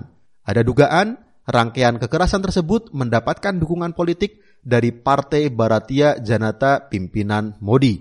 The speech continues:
Masjid-masjid di India juga sering mengalami penyerangan,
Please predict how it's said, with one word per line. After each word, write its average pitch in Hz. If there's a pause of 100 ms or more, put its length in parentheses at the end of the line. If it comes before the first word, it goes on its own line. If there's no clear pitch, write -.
(500)
Masjid-masjid 120
di 143
India 135
juga 170
sering 226
mengalami 170
penyerangan, 117